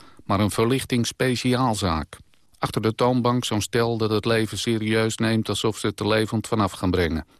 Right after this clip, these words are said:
Quasi-artistiek. Hij met een rood montuur boven de snor,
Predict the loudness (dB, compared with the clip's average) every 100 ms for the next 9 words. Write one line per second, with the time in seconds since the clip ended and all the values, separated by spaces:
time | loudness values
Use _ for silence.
0 | -20 -6 0 0 0 0 0 -2 -6 -4
1 | -4 -8 -20 -20 -20 -14 -4 0 2 2
2 | 2 2 2 0 -2 -2 -2 0 0 0
3 | -2 -4 0 0 -2